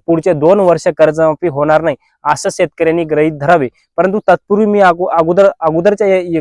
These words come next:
कर्जमाफी योजनेअंतर्गत पात्र असलेल्या, परंतु लाभ न श-, लाभ न झालेल्या शेतकऱ्यांसंदर्भात थोडी दोन मिनिटं माहिती सांगण्याचा प्रयत्न करणार आहे. यामध्ये मित्रांनो, आपण जर पाहिलं, तर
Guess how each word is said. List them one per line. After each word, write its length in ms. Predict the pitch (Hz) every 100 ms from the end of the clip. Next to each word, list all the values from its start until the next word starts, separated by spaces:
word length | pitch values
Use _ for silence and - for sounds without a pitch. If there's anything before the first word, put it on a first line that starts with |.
| -
कर्जमाफी 420 | 170 180 170 185
योजनेअंतर्गत 420 | 170 170 170 180 -
पात्र 280 | 165 151 170
असलेल्या, 380 | 160 165 165 135 _ _ _
परंतु 240 | 170 170 180
लाभ 200 | 170 165
न 180 | 185 185
श-, 120 | - 185 156 156 175 165
लाभ 220 | 160 160
न 120 | 190
झालेल्या 340 | 160 147 175 -
शेतकऱ्यांसंदर्भात 800 | 156 - 170 170 160 160 170 170 160
थोडी 180 | 170
दोन 200 | 165 160
मिनिटं 260 | 165 160 160
माहिती 260 | 156 151 156
सांगण्याचा 340 | 151 151 151
प्रयत्न 280 | 156 151 147 -
करणार 240 | 147 156
आहे. 140 | 160 180 _ _ _ 151
यामध्ये 360 | 160 185 196
मित्रांनो, 280 | 185 180 180
आपण 200 | 160 170
जर 100 | 170
पाहिलं, 240 | 160
तर 60 | 160